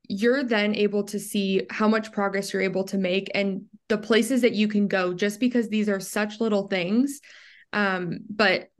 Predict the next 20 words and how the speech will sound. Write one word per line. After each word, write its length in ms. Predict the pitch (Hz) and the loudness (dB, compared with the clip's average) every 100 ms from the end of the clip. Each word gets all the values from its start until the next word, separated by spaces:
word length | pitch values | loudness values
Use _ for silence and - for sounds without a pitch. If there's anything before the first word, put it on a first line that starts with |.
| - - | -20 -10
I, 360 | - - - - | -8 -6 -4 0
I 40 | |
don't 140 | 208 | 2
know 140 | 196 190 | 4 4
what 240 | 180 170 | 2 0
book 180 | 180 180 | 0 -2
it 100 | - | -2
was, 240 | 170 175 | 0 0
but 120 | 180 202 | 0 -2
it's 160 | 190 | 0
like, 180 | 196 185 | -2 -2
"How 140 | 214 | 0
you 160 | 208 214 | 4 4
do 160 | 208 185 | 2 0
anything 400 | 185 185 185 185 | -2 -4 -4 -4
is 80 | |
how 100 | 185 | -4
you 140 | 180 175 | -2 0
do 120 | 170 | 0
everything." 680 | 170 170 170 - - 214 | 0 -2 -2 -2 -4 -6